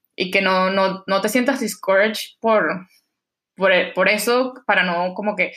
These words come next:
o para give up, o para saltarte, o porque mucha gente simplemente dijo como que, "Bueno, me, esto no es para mí, como que no encajo, siento que,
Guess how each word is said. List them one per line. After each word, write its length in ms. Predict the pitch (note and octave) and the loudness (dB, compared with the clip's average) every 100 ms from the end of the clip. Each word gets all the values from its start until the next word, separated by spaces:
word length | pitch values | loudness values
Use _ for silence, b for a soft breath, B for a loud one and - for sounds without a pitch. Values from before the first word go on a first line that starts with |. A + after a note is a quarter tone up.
| B B | B B
o 160 | - F#3+ | -4 0
para 200 | F#3 F#3 | 2 2
give 200 | F#3 G3 | 0 0
up, 240 | B3+ B3 | 2 0
o 140 | G#3+ F#3+ | -2 0
para 160 | F3+ | -2
saltarte, 760 | F3+ E3+ E3+ F3+ F3+ G3 G3+ G3 | -2 -4 0 -2 0 2 2 2
o 240 | F#3 F3+ - | 0 -4 -6
porque 220 | F3+ G3 | -8 -4
mucha 180 | G3 A3+ | -2 0
gente 240 | B3 B3+ | 0 0
simplemente 640 | B3 A#3+ B3 A#3+ A#3+ A#3 - _ _ | -2 -2 -2 -2 -4 -6 -8 _ _
dijo 200 | G3+ G3+ | -4 -2
como 160 | G3 F3+ | -2 -2
que, 60 | F#3 | 0
"Bueno, 180 | A3+ | 0
me, 180 | G#3 G#3 - | 0 -2 -4
esto 240 | F#3 G3 | -4 -2
no 60 | G#3+ | 0
es 40 | |
para 140 | B3 G3 | 0 0
mí, 420 | F#3 G#3+ A3+ - | 0 -2 -2 -6
como 180 | - F3+ | -6 -2
que 80 | G3 | -2
no 60 | F3 | -2
encajo, 500 | F3+ F#3+ G3+ F#3+ F#3 | 0 0 2 2 0
siento 280 | F3+ E3+ F3+ | -2 -4 -2
que, 320 | F#3 F3+ - | 0 0 -2